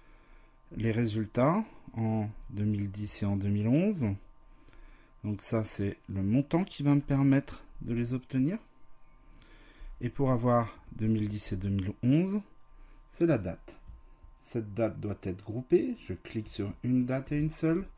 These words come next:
Dans l'onglet « Options des outils de tableau croisé dynamique ». Je viens sur « Grouper les champs ». Par défaut, il me propose les mois. Je n'en ai pas besoin.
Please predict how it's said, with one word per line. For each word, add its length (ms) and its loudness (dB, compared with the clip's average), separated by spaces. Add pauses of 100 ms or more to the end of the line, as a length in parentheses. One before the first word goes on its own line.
(420)
Dans 80 -6
l'onglet « 380 -2
Options 400 0
des 240 0
outils 220 -12
de 100 -18
tableau 260 -2
croisé 360 -4
dynamique ». 600 -2 (920)
Je 100 -4
viens 340 -2
sur « 500 -8
Grouper 440 -2
les 120 0
champs ». 300 -4 (2000)
Par 160 4
défaut, 300 4
il 80 8
me 100 6
propose 460 0
les 100 4
mois. 380 4 (180)
Je 220 -2
n'en 240 4
ai 80 2
pas 180 0
besoin. 400 0